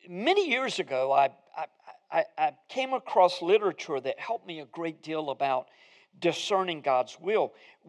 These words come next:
We think of God coming powerfully to people's minds and hearts and enabling them to, to understand this or that.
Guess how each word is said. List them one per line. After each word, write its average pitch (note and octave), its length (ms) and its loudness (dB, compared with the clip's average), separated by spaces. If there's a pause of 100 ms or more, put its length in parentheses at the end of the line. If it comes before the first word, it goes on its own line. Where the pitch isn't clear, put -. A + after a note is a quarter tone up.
(140)
We D4 200 -4
think C4+ 420 0
of D3 200 2
God F#3 360 0 (360)
coming F#3+ 380 0
powerfully G3+ 680 6
to F3 80 0
people's F#3 580 -4
minds F#3+ 540 4
and D#3 120 -2
hearts F#3+ 600 4
and E3 200 -2 (380)
enabling F#3+ 760 2
them F3+ 220 -2
to, E3+ 260 2 (100)
to F3 160 -10
understand F#3 760 -4
this G3 300 -2
or D#3 120 -6
that. E3+ 280 2